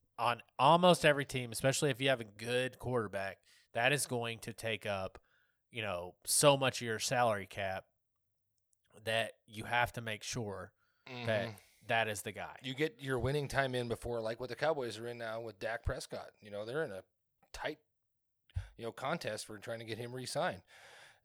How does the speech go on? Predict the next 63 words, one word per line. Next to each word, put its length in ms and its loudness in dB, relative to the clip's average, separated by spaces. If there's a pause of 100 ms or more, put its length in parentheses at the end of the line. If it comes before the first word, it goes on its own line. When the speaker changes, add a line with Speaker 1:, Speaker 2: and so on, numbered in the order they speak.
(100)
Speaker 2:
That 160 -8
their 160 0
window 300 0
to 80 -4
win 420 -6 (760)
before 260 -6
you 60 -6
had 100 0
all 100 -2
these 160 -10
players 400 -2
was 220 -10 (520)
write 240 0
me 100 0
out. 160 2
Speaker 1:
Do 80 4
you 140 4
think 280 2
that 400 2
that 240 2
situation, 720 -6 (120)
bring 180 -6
back 280 -2 (340)
tie 300 0
a 80 -4
little 240 -4
Cowboys 500 -4
Vikings 460 -6
tie 160 -4
Speaker 2:
Yeah. 100 -2
Speaker 1:
here, 220 -6 (320)
do 80 0
you 200 0
think 380 -2
that 220 0
that 200 2
situation 540 -4
could 200 -6
turn 220 -2
out 260 -4
to 120 -2
a 60 -4
similar 420 -2
one 200 -4
of 140 -8
what 220 0
Kirk 220 -6
Cousins 420 -2
was 160 -8
in 140 -8
before 260 -8
he 80 -6
came 220 -6
to 100 -8
the 80 -8
Vikings, 480 -4
where 100 0
he's 140 -6
getting 240 -10
franchised 680 -4
every 280 -6
year? 500 -8
And 360 -14